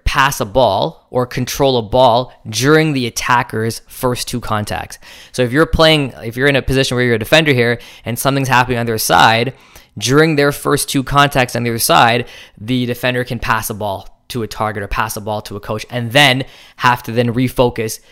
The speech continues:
to get a ball that's being, uh, attacked from the other side of the court, right? So again, this, this is just adding manipulation, you know, some kind of movement before the player has to execute whatever the task is.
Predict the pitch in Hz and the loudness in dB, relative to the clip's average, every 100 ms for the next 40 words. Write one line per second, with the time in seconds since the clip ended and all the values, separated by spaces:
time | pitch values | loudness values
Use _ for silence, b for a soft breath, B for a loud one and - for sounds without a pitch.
0 | b - 120 120 117 107 110 110 110 98 | b -12 -4 -2 -2 -2 -2 -4 -8 -6
1 | 110 107 90 98 - 107 - 107 101 - | -4 -4 -6 -8 -8 -12 -4 -2 -2 -6
2 | 107 104 104 104 95 98 - 90 - B | -6 -6 -6 -6 -8 -8 -8 -10 -12 B
3 | B - 170 202 - B B - 135 113 | B 0 2 2 -2 B B -2 0 0
4 | 135 120 127 165 139 135 147 127 113 127 | -2 -2 -2 -6 -4 -6 -4 -6 -6 -8
5 | 131 - - 120 139 139 143 135 127 170 | -8 -12 -2 2 2 2 0 0 4 4
6 | - 165 165 160 113 120 131 143 120 110 | 4 2 2 -2 -6 -6 -6 -6 -4 -2
7 | 135 147 151 113 - 135 131 123 117 - | 0 2 0 -2 -4 2 2 2 -4 -2
8 | 127 120 113 - 120 - - - 123 120 | -2 -2 -6 -10 -10 -10 -8 -6 -4 -2
9 | 123 120 113 - 113 107 113 165 214 | 0 -2 -4 -2 -2 -2 0 2 0